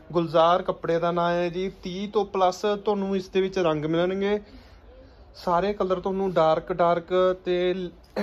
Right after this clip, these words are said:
dusty chart, ਆਈਸਕ੍ਰੀਮ chart, ਸਾਰੇ color ਤੁਹਾਨੂੰ ਇਸ ਦੇ ਵਿੱਚ ਮਿਲਣਗੇ ਜੀ। ਪੰਜ ਮੀਟਰ ਸੂਟ ਦਾ rate ਪੰਜ ਸੌ ਰੁਪਏ। ਹਾਂਜੀ, ਜੋ ਅੱਜ ਸਾਨੂੰ ਪਹਿਲੀ ਵਾਰ ਦੇਖ ਰਿਹਾ ਹੈ,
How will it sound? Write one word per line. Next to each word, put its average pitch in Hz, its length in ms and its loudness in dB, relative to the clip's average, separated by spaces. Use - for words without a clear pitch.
dusty 185 420 0
chart, 180 400 2
ਆਈਸਕ੍ਰੀਮ 185 600 -4
chart, 185 240 0
ਸਾਰੇ 226 300 2
color 202 220 -2
ਤੁਹਾਨੂੰ 190 260 -4
ਇਸ 180 120 -2
ਦੇ 180 100 0
ਵਿੱਚ 180 160 -2
ਮਿਲਣਗੇ 165 420 -4
ਜੀ। 226 160 -6
ਪੰਜ 175 200 0
ਮੀਟਰ 190 260 -2
ਸੂਟ 185 260 -6
ਦਾ 185 140 2
rate 180 200 -2
ਪੰਜ 151 260 -6
ਸੌ 151 120 -10
ਰੁਪਏ। 131 340 -12
ਹਾਂਜੀ, 135 220 -6
ਜੋ 165 240 0
ਅੱਜ 170 140 -6
ਸਾਨੂੰ 185 260 -8
ਪਹਿਲੀ 180 260 0
ਵਾਰ 202 180 0
ਦੇਖ 185 260 -2
ਰਿਹਾ 185 200 0
ਹੈ, 185 300 2